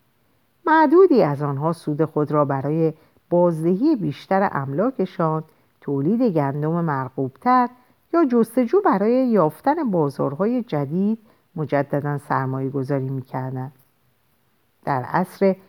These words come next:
مدرن جای اشراف گذشته را نخبگان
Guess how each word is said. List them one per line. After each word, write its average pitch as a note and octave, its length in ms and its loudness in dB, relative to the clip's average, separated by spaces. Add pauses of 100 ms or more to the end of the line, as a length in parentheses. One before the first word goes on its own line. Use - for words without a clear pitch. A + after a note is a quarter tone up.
(180)
مدرن C#4 640 2
جای D#3+ 680 0
اشراف A3 680 -2
گذشته D#3 680 -2
را C4+ 240 2 (360)
نخبگان E4 500 2